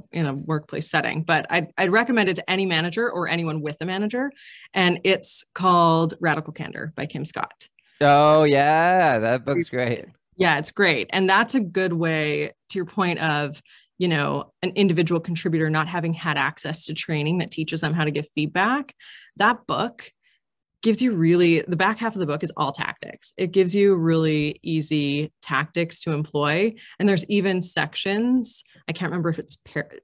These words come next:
Speaker 1: a chapter, but there's sections on giving upwards feedback. So that's a good book to, to borrow if your company isn't putting you through that training.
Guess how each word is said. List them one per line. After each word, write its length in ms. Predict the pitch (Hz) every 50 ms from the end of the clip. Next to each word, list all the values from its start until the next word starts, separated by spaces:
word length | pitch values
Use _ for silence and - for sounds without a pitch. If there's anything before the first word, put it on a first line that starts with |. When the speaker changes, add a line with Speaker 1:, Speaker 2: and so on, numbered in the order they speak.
| _ -
Speaker 1:
a 80 | -
chapter, 520 | 160 - 180 160 160 165 - 180 170 160 156
but 140 | 156 156
there's 220 | - 170 170 170 -
sections 420 | - 180 180 - - 190 180 165
on 220 | 165 156 151 151 165
giving 480 | 160 - 160 156 160 160 151 156 165 _ _
upwards 320 | - 147 - - 95 - -
feedback. 400 | _ - - - - - _ -
So 260 | - - 151 131 160 - _ _
that's 200 | - 196 190 233
a 40 | 220
good 160 | 196 202 170
book 180 | 156 180 170 -
to, 280 | - - 156 143 160 - _ - - - - - - - _ _ _ _
to 100 | - 185
borrow 300 | 175 196 190 180 170 165
if 180 | 165 165 165
your 340 | 170 165 156 156 151 151 151 _ _
company 320 | - - 175 160 160 160 151
isn't 200 | 147 - - -
putting 200 | - 165 - -
you 80 | -
through 160 | 156 - - -
that 160 | - - -
training. 400 | - - - - - - 160